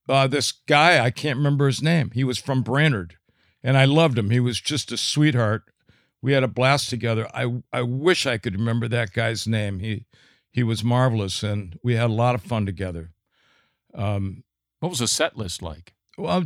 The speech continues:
Speaker 1: just, you know, pop music,
Speaker 2: Yeah, okay.
Speaker 1: music of the day.
Speaker 2: Mm-hmm.
Speaker 1: Um, some, some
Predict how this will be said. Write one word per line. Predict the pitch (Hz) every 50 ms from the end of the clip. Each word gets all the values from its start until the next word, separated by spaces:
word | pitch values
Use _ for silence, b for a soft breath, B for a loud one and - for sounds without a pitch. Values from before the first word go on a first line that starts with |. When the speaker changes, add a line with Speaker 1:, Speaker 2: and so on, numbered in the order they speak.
| -
Speaker 1:
just, | - - 233 208 - - - _
you | - 233
know, | 214 165 143 135 - -
pop | - 156 135 123 -
music, | - 104 104 110 123 107 92
Speaker 2:
Yeah, | - 82 - - -
okay. | - - -
Speaker 1:
music | 165 185 160 - 135 113 -
of | 143 117
the | 95
day. | 107 85 120 104 101 101 104 110 107 _ _ -
Speaker 2:
Mm-hmm. | 107 101 90 95 90 95 - _ - -
Speaker 1:
Um, | 113 117 117 117 113 104 101 101 - _ _ _ _ _ - - 95 - -
some, | - - 151 135 131 - _ -
some | - - 175 170 156 151 131 110 104